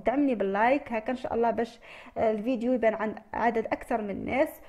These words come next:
وما تنسوش كذلك تبارطاجيو مع صحاباتكم والعائله والاقارب باش كلشي يستافد ان شاء الله من الوصفه. ويلا بينا نبداو ان شاء الله الوصفه ديالنا على بركه الله، نشوفوا المكونات وطريقه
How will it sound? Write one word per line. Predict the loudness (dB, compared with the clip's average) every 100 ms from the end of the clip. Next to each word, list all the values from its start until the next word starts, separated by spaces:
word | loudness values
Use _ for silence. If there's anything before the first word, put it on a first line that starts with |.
| -8
وما | -2 0
تنسوش | 2 2 0 0
كذلك | 0 0 -2
تبارطاجيو | -4 0 0 2 2 2 2
مع | 0
صحاباتكم | -2 -2 2 2 0 0 0 2
والعائله | -2 -2 0 0 2
والاقارب | 2 2 0 -2 0 0 0 -6 -4 0
باش | 0
كلشي | 2 -2 0
يستافد | -4 -2 -2 -2
ان | -4
شاء | -4 -2
الله | 0 0
من | -2
الوصفه. | 0 0 -2 0 0 -2 -18 -18 -2
ويلا | 4 4 4 4 4 6 4
بينا | 2 0 -2 -2
نبداو | -2 0 0
ان |
شاء | -2 -2
الله | 0
الوصفه | 0 -2 -6
ديالنا | -4 -2 -2
على | 0 0
بركه | 0 -2 -4 -6 -4
الله، | -2 -4
نشوفوا | -6 -8 -8
المكونات | -6 -8 -6 -4 -2 -2 -4 -10 -20 -12
وطريقه | -4 -2 0